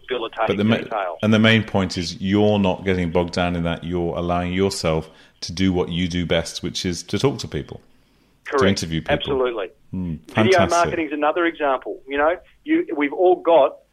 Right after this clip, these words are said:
Speaker 1: the best video camera in our pockets 'cause
Speaker 2: Mm.
Speaker 1: most of us have got an iPhone.
Speaker 2: Yeah.
Speaker 1: You know, so don't think, "I've gotta buy the six hundred, one thousand dollar video camera,
Speaker 2: No.
Speaker 1: digital S L R or whatever."
Speaker 2: And set up
Speaker 1: You
Speaker 2: a
Speaker 1: don't.
Speaker 2: studio and a green screen. You don't need that stuff, do you?
Speaker 1: No.
Speaker 2: If the content's
Speaker 1: No.
Speaker 2: good.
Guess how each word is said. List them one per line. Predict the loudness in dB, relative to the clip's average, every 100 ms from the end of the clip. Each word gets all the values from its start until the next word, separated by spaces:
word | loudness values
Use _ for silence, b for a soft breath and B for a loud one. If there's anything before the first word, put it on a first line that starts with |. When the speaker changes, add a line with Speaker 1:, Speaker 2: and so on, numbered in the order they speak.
| _
Speaker 1:
the | -12
best | -4 -4 -2
video | 0 2 2
camera | 0 -4 -2 -2
in |
our | -2
pockets | 0 -2 0 -4 -10 -18
'cause | -10
Speaker 2:
Mm. | -2
Speaker 1:
most | 0 0 -4
of |
us | -12
have | -4
got | -2
an | 0
iPhone. | 0 0 -2 -10 -14 -16 _
Speaker 2:
Yeah. | -8 -8 -10
Speaker 1:
You | -6
know, | -2 -2 0
so | -2
don't | 0 -2 -2 _ _
think, | -8 -8 -12
"I've | -14 -2
gotta | 0 2
buy | 4 2
the | 0 -8
six | -12 -6
hundred, | -6 -6 -8 _
one | -2 -2
thousand | 2 2 0 0
dollar | 2 4 2 B B B B _ -6
video | 0 2 2 0
camera, | -4 -4 -2 -2 -2 -4 b -8
Speaker 2:
No. | -4
Speaker 1:
digital | -2 0
S | -2 -2
L | -2
R | 2 2 4
or | 2
whatever." | 0 -4 -4 -2
Speaker 2:
And | -2
set | -4 -2
up | -2
Speaker 1:
You | 0
Speaker 2:
a |
Speaker 1:
don't. | 2 4
Speaker 2:
studio | 2 4 2
and | 2
a | 0
green | -2 -2
screen. | -2 -2 -2
You |
don't | 0 0 2
need | 2
that | 0 -4
stuff, | -4 -6 -6
do | -6
you? | -4
Speaker 1:
No. | -4
Speaker 2:
If |
the | -6
content's | -6 -6 -6 -8 -10 -12
Speaker 1:
No. | -12
Speaker 2:
good. | -12